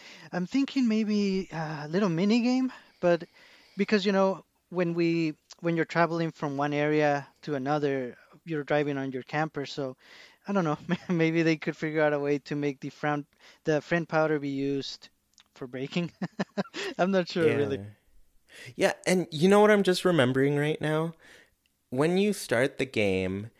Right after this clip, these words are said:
Speaker 2: do you remember, like, the loading screen and you were riding around in the camper and if you clicked it, it would jump?
Speaker 1: Right, right.
Speaker 2: And it would let you collect bells?
Speaker 1: Right, um, maybe this could be something like it.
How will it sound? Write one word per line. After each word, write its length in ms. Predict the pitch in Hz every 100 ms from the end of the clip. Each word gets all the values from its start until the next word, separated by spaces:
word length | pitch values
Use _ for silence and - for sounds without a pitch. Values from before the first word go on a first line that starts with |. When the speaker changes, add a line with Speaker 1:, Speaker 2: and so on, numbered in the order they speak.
| _ _ -
Speaker 2:
do 80 | 135
you 120 | 170
remember, 720 | 190 180 175 170 170 170 -
like, 320 | - 127 -
the 100 | 113
loading 580 | 110 107 110 117 123 127
screen 680 | - - 135 139 143 151 156 -
and 600 | 110 113 113 113 113 - -
you 160 | 113
were 80 | 107
riding 400 | 113 123 131 131
around 320 | 123 117 117
in 100 | 113
the 60 | 107
camper 460 | - 113 117 131 123
and 120 | 113
if 140 | -
you 100 | 104
clicked 380 | - 117 110 -
it, 220 | 131 113
it 100 | 123
would 200 | 110 95
jump? 460 | - 92 110 151 -
Speaker 1:
Right, 300 | 165 135 127 _ -
right. 220 | 143 127 - -
Speaker 2:
And 140 | 117
it 60 | 120
would 180 | 113 117
let 200 | 117 95
you 120 | 123
collect 540 | - 127 110 - 104
bells? 800 | 104 98 107 131 151 156 - - _ _ _ _ _ _ _ _ _ - _
Speaker 1:
Right, 280 | 147 180 139
um, 220 | 131 143 - -
maybe 320 | 147 147 160
this 180 | 151 -
could 160 | - 147
be 120 | 147
something 360 | - 156 156 139
like 220 | 196
it. 80 | -